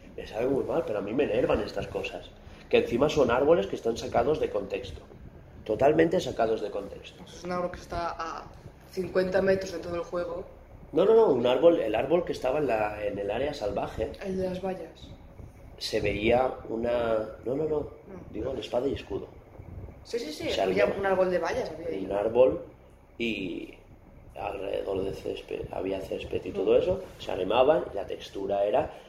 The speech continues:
Speaker 1: lo comparaban que era peor que el de Ocarina of Time. La gente está sacando esas cosas de contexto y me da a mí que la gente, es que yo lo he visto, me he metido en Twitter de esa gente que habla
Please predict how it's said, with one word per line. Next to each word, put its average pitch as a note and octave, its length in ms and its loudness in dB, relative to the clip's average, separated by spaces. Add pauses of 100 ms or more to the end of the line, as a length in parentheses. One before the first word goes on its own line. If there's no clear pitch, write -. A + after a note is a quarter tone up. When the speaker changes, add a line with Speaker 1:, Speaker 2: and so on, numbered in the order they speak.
(140)
Speaker 1:
lo G#2+ 180 2
comparaban G#2 560 0 (460)
que G2+ 140 0
era A2+ 240 2
peor A#2 580 4
que A2 80 -2
el G2+ 120 0
de G2+ 60 -2
Ocarina G2 420 -6
of - 100 -12
Time. - 240 -10 (440)
La - 80 -16
gente G2 320 -6
está B2 180 0
sacando A#2 380 0
esas G#2+ 240 -2
cosas A#2 420 0
de A2 100 -2
contexto D#3+ 600 0 (320)
y A#2 120 0
me F#2+ 200 -2
da A2+ 120 4
a - 40 0
mí D3+ 320 2
que G#2+ 80 0
la G2+ 100 0
gente, - 400 2
es - 100 -6
que G#3 120 2
yo F#3+ 100 6
lo B2+ 80 10
he G2 40 2
visto, A2+ 340 -2
me G#2 80 -2
he G#2+ 40 0
metido C#3+ 320 0
en D#3+ 100 -2
Twitter G3 440 2 (1120)
de A2 160 4
esa A#2 220 0
gente E3 560 2 (100)
que C3 100 4
habla E3+ 340 4